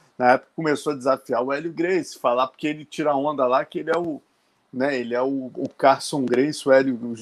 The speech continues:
ele é o Gracie americano, né? Na verdade, ele fez um híbrido de boxe com M M A, tipo Ca-, Cassius Clay e Anthony Inoki nos anos sessenta, quer dizer, quer se comparar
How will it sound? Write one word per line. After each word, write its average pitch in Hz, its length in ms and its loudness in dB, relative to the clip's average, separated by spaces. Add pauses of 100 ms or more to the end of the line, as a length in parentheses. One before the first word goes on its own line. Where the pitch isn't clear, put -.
ele 139 180 2
é 170 40 8
o 180 100 6
Gracie 165 520 2
americano, 151 720 -2
né? 113 220 -10 (360)
Na 127 100 -4
verdade, 151 280 4
ele 180 100 2
fez 175 320 2
um 175 200 0
híbrido 220 680 0 (420)
de 127 140 -6
boxe 139 500 4
com 170 100 4
M 160 160 4
M 151 220 2
A, 147 360 4
tipo 175 460 -2
Ca-, 160 340 -4
Cassius - 560 -2
Clay 147 440 0 (420)
e 139 60 4
Anthony 143 440 2
Inoki 151 680 4
nos 151 260 -6
anos 156 300 -6
sessenta, 190 840 -4
quer 147 200 -6
dizer, 127 200 -2
quer 139 140 -8
se - 160 -12
comparar 160 720 4